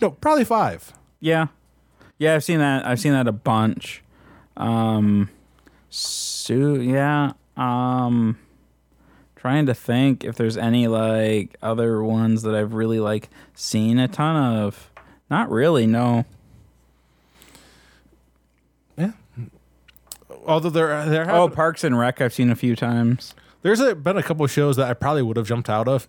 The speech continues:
Speaker 1: if, like, it wasn't just that the season ended and then there were no more seasons ever made.
Speaker 2: Oh, absolutely. Like, that happens all the fucking
Speaker 1: What was
Speaker 2: time.
Speaker 1: that, uh, what was that one show where, uh, they, they're in the future, and then, but the planet's dying,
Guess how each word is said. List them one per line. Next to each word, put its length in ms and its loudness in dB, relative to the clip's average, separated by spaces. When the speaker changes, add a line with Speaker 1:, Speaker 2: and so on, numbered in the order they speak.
Speaker 1:
if, 180 -2
like, 160 -2
it 60 -4
wasn't 300 0
just 180 -4
that 220 -2
the 60 -8
season 340 0
ended 340 -4
and 100 -4
then 60 0
there 100 0
were 120 -4
no 120 -2
more 140 -2
seasons 420 -6
ever 220 -8
made. 220 -14
Speaker 2:
Oh, 160 0
absolutely. 800 0
Like, 200 0
that 200 -2
happens 340 -4
all 160 2
the 60 -6
fucking 260 -2
Speaker 1:
What 80 2
was 100 0
Speaker 2:
time. 200 2
Speaker 1:
that, 140 0
uh, 40 -8
what 100 -2
was 80 2
that 160 4
one 200 0
show 640 0
where, 460 2
uh, 280 0
they, 260 0
they're 160 2
in 80 2
the 60 2
future, 500 0
and 220 2
then, 260 2
but 80 -2
the 80 -2
planet's 400 -4
dying, 500 0